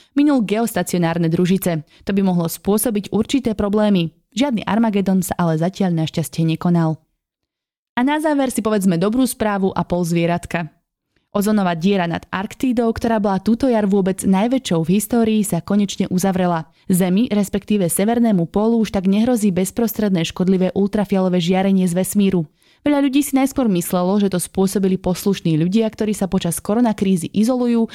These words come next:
a neprodukujú toľko emisií. Nebola to však pravda.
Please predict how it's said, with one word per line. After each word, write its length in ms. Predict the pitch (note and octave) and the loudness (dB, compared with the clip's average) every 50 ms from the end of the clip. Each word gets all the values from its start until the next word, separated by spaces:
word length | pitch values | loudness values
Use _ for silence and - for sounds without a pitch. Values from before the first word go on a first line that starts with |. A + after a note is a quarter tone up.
| - - - | -10 -8 -2
a 60 | - | 0
neprodukujú 640 | F#3+ G3 A3 A3+ - C4 A3 G#3+ G3+ - G3+ F#3+ F#3 | 2 2 2 0 0 0 0 0 0 0 0 0 2
toľko 320 | E3+ F3 E3+ E3 - - | 2 0 -2 -2 -2 -2
emisií. 560 | - F#3 F3+ F3+ - - F3 E3+ E3 D#3+ D3+ - _ _ _ _ _ A3 | 0 2 2 0 0 0 0 0 0 -2 -4 -8 _ _ _ _ _ 0
Nebola 240 | B3 C4+ C4+ A#3+ G#3+ | 2 2 2 0 -2
to 80 | - | -4
však 240 | F#3 - - E3+ - | -4 -4 -4 -6 -4
pravda. 480 | - - F3+ F3+ F3+ F3+ F3+ E3+ E3 | -4 -4 -2 -2 -2 -2 -2 -4 -4